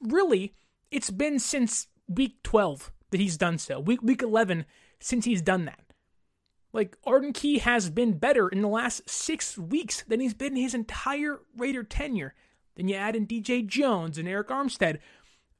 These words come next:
I'm really not too worried about this Rams offense. I'm really not. The one area I am worried about, though, and this is the key to victory for every game, but more so against the Rams, because this is where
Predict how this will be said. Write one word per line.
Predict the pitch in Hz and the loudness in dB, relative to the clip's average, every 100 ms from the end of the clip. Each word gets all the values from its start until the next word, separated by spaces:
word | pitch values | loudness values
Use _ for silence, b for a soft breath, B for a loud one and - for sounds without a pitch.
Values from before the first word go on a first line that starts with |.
| _ _ _ _ | _ _ _ _
I'm | 285 381 339 | 0 2 2
really | 294 339 359 | -2 0 2
not | 320 320 294 254 | 0 -4 -6 -4
too | - 311 | 0 2
worried | 277 311 320 302 | 2 0 0 0
about | 269 285 233 | 0 -2 -4
this | 277 - | -8 -6
Rams | 262 269 269 | -6 -4 -2
offense. | 277 269 240 165 - | -4 -2 -2 -4 -8
I'm | - 269 | -10 -6
really | 285 294 | -4 -2
not. | 277 294 196 - b b b b b - | -2 -2 -6 -8 b b b b b 4
The | 214 | 6
one | 220 302 320 | 6 2 2
area | 262 254 269 254 | 0 0 0 -2
I | 202 214 | -2 -4
am | - 220 247 220 | -2 0 2 4
worried | 214 202 | 4 4
about, | 165 143 - | 2 -2 -4
though, | 160 - _ _ _ _ _ _ _ _ _ _ - | -10 -12 _ _ _ _ _ _ _ _ _ _ 0
and | 196 | 4
this | 226 240 | 4 2
is | 285 262 226 | 0 0 0
the | 202 | -2
key | 208 - 269 | -2 0 0
to | |
victory | 220 233 - 226 208 | 0 -2 -2 0 0
for | 202 | -2
every | 185 220 277 | 0 2 2
game, | 190 143 135 - b b b - | -2 -4 -6 -16 b b b -4
but | 175 | -2
more | 156 107 262 311 | 2 4 4 2
so | - 294 277 262 - | -2 -2 0 -2 -2
against | 190 214 202 - - - | 0 0 0 -4 -10 -4
the | 180 | 0
Rams, | 170 135 135 | 0 -2 -6
because | 175 180 165 160 b b b b | -6 0 0 -2 b b b b
this | 160 294 - | 0 2 2
is | 349 - | 2 0
where | 269 214 | -2 -2